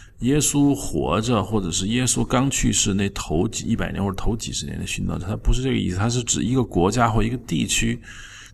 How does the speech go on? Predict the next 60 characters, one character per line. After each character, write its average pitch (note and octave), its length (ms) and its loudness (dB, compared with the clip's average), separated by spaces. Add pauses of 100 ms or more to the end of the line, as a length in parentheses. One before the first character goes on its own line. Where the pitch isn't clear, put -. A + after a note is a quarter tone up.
(100)
第 A#2+ 300 4
一 C3+ 60 6
个 B2+ 120 6
殉 A2 220 4
难 F#2 240 0
者。 - 180 -12 (200)
比 G#2+ 100 2
如 E2+ 120 -4
说， G2+ 280 -6
我 - 40 -14
们 E2+ 100 -12
基 - 140 -8
督 G#2+ 80 -6
教 A2 180 -2
传 F2 360 0
到 F#2 280 0
了 - 480 -8
一 - 120 -10
个 G2 80 -6
国 E2 200 -10
家， E2+ 240 -6 (140)
比 - 80 0
如 - 80 -2
当 F2+ 200 -8
时， - 160 -10 (220)
比 - 80 -2
如 - 80 0
说 F#2 140 -10
我 F2 60 -6
们 E2+ 160 -8
举 - 140 -10
个 F#2 80 -6
简 F2+ 140 -6
单 D2 120 -6
例 F#2 100 0
子， D#2+ 100 0
传 - 240 0
到 F#2 140 -4
了 F2 160 -6
北 - 140 2
非， A#2 300 -6 (640)
传 F#2+ 160 -10
到 F#2+ 100 -2
了 - 60 -6
埃 G#2+ 80 -2
塞 A2 140 0
俄 F2+ 80 4
比 F2+ 140 0
亚， A2 340 2
传 E2+ 240 0
到 E2+ 140 -12
了 - 160 -16
埃 A#2 180 -8
及， - 380 -12
或 - 140 -12
者 D2 100 -12
是 F#2+ 140 -16
怎 - 200 -18
么 - 80 -16
样， E2 180 -12